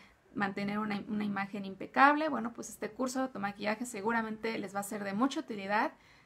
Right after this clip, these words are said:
¿sale? Este, ya saben, cualquier cosa estoy a sus órdenes mediante inbox en la página de, de Divina por Siempre,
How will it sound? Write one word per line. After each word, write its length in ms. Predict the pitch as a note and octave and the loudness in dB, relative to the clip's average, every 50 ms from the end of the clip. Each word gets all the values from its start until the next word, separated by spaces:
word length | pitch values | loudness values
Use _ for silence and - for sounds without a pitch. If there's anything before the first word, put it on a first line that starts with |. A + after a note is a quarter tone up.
| _ _ | _ _
¿sale? 440 | - - G#3+ G#3+ A3+ B3+ D#4+ G#4+ - - - - - - - - _ _ | 0 2 4 4 4 4 2 2 -2 -10 -20 -20 -20 -20 -20 -20 _ _
Este, 680 | - - A3 G3 G3 - - _ - A3 G3+ G3+ G3+ - | -6 -4 -4 -4 -4 -6 -10 _ -2 0 0 0 -2 2
ya 160 | - A3 G#3+ | 2 2 2
saben, 300 | G#3+ B3 B3 B3 B3 B3 | 2 4 4 4 4 6
cualquier 340 | A#3+ A3 G#3+ G#3+ G#3+ G#3 G#3+ | 4 4 2 4 -2 -4 -2
cosa 300 | - A3+ A#3 A#3 - B3+ | 0 0 0 2 0 -2
estoy 240 | B3 B3 - A3 G#3+ | -2 -2 -2 -2 -2
a 80 | A3 | -2
sus 260 | A3 - G#3 - - B3 | -4 -6 -10 -4 2 4
órdenes 680 | B3+ C4 C4+ C4 B3+ B3+ B3+ C4+ D4 E4 F4+ F4+ - - | 6 6 6 4 4 4 4 4 4 2 0 -2 -4 -6
mediante 500 | G3+ G3 G3 G#3 G#3 F#3+ - - - - - | -6 -6 -6 -6 -8 -6 -6 -8 -8 -4 0
inbox 760 | C4+ D4 D#4 D#4+ C4+ A#3 A#3+ C4+ D4+ E4 D#4+ - - - - | 2 2 2 2 2 2 4 4 2 2 0 -6 -14 -12 -8
en 160 | - - G3+ | -8 -6 -6
la 140 | G3 G3 - | -6 0 0
página 340 | G3 G#3+ G#3 G#3 G3 F#3+ | -2 0 0 -4 -6 -6
de, 320 | F#3 G3 G#3 G#3+ - - - | -6 -6 -10 -10 -10 -12 -10
de 160 | - G3 F#3+ | -10 -8 -8
Divina 320 | F#3 F#3+ G3 G3+ G#3 G3+ | -8 -6 -4 -2 -2 -2
por 160 | G3+ - F#3+ - | -2 -6 -10 -4
Siempre, 460 | - C4 C#4 C#4+ C#4 C#4 C#4+ D#4+ | 0 2 4 4 4 4 2 2